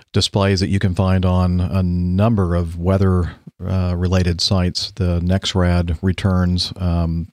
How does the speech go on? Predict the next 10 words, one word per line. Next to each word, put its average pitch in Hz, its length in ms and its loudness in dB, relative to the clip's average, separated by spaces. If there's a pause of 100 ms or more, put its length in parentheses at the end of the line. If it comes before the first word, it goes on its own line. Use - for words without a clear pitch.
(240)
you 98 80 -2
know, 87 220 -2
maybe 92 420 2
delayed 90 640 0
five 87 240 0
minutes 87 340 -2
or 82 60 -6
so, 85 240 -2 (560)
is, 90 340 0
uh, 87 220 2